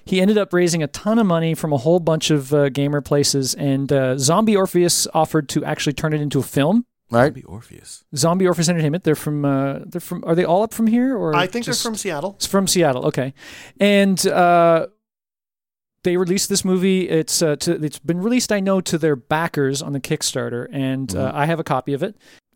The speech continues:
Speaker 1: It's serviceable. It, uh, it kind of hits the notes.
Speaker 2: Uh, and serviceable,
Speaker 1: It
Speaker 2: you mean it
Speaker 1: serviceable
Speaker 2: services you?
Speaker 1: to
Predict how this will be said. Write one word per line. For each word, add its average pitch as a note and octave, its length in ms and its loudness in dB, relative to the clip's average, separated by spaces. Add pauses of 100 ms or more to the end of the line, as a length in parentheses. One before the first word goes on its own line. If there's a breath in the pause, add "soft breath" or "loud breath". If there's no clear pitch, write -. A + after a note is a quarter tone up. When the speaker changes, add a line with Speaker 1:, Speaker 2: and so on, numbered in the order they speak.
Speaker 1:
It's B3+ 160 0
serviceable. F3+ 680 -2 (240)
It, G3+ 320 -4
uh, F#3+ 340 2 (360)
it - 280 -6
kind B3 240 0
of B3+ 60 0
hits A#3 200 -2
the G#3+ 120 -2
notes. - 500 -4 (420)
Speaker 2:
Uh, A#2 220 4
and A#2+ 180 0
serviceable, C3+ 440 2
Speaker 1:
It A#2 60 2
Speaker 2:
you A#2+ 80 0
mean A#2+ 180 2
it A2+ 160 -2
Speaker 1:
serviceable A3 480 4
Speaker 2:
services C#3 200 2
you? A3 120 2
Speaker 1:
to - 0 -